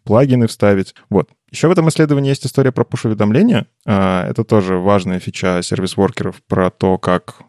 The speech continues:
пользователей не то чтобы тревожить, но, м, «Слушайте,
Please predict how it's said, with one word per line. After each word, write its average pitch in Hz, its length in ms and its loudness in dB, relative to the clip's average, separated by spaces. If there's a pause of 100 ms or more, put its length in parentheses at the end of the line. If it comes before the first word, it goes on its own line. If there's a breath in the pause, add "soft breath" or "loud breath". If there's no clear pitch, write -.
(160)
пользователей 95 720 0 (260)
не 113 100 0
то 127 100 2
чтобы 110 240 -4
тревожить, 120 640 -2
но, 104 400 0 (320 soft breath)
м, 113 400 -2
«Слушайте, 151 680 0